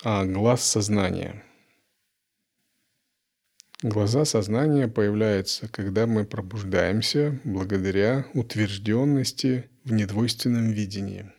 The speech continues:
в чистом видении, шутха-виде, в видении божественной мудрости, джняна-дришти,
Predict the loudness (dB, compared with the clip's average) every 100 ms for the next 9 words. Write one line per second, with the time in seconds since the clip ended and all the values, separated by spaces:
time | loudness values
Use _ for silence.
0 | _ _ _ _ _ _ _ _ _ _
1 | _ _ _ _ -6 0 2 2 0 -4
2 | -4 -6 -6 -10 -10 -14 -18 _ _ _
3 | _ _ _ _ _ _ _ _ _ _
4 | _ -12 -8 -6 -6 -4 -4 -4 -4 -2
5 | -2 -2 -8 _ _ _ _ _ _ _
6 | _ _ _ _ _ _ _ _ _ _
7 | _ _ _ _ _ _ _ _ -8 0
8 | 0 2 0 2 4 4 2 -2 -10 -12
9 | -4 0 0 0 -2 -2 0 2 2 0
10 | -4 -8 -8 -8 -2 0 2 2 0 -2
11 | -4 -6 -8